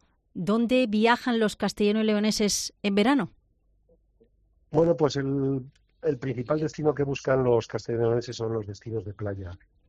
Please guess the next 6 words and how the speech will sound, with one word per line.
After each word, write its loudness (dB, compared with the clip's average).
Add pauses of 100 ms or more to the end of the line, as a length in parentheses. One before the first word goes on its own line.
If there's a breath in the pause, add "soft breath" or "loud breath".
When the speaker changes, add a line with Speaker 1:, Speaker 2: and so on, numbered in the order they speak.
(120)
Speaker 2:
Eh, -8
dentro -2
de 4
estas -6
playas, 0
en, -2